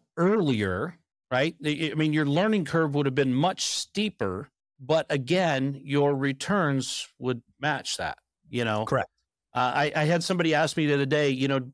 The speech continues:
Speaker 1: "Does it make you mad when you think back on all the deals you've sold?" Like, you know, I don't know, like, maybe I'm reminiscing about old girlfriends or something, but,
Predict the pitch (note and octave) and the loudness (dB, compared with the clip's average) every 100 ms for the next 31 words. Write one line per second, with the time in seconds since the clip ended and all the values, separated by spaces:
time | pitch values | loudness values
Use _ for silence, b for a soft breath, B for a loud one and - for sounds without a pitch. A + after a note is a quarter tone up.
0 | _ D3 C#3 C#3+ D3+ F#3 G3 D3 C#3 D3 | _ 0 2 2 0 0 0 0 2 0
1 | C#3 C3 B2+ D3 C#3 C3+ B2+ - A#2+ A#2 | 2 2 2 0 0 0 0 0 -2 -2
2 | A2+ A#2+ A2+ G#2+ - - A2 G#2+ G2 _ | 0 0 0 -2 -8 -10 -6 -6 -6 _
3 | _ _ - - A#2 E2+ - - _ _ | _ _ -6 0 0 -2 -12 -20 _ _
4 | B2+ A#2 - C3+ A#2+ B2+ C3 A#2+ A2+ A2+ | -2 -2 0 2 4 4 2 2 2 0
5 | B2+ B2+ B2+ A#2 B2 B2 B2 - A2+ A2+ | 0 2 2 2 2 2 0 0 -2 2
6 | A#2 A2+ A2 A#2+ B2 - A2 G#2+ G2+ A2 | 2 2 0 0 0 0 -2 -2 -2 0
7 | A#2+ B2+ | 0 0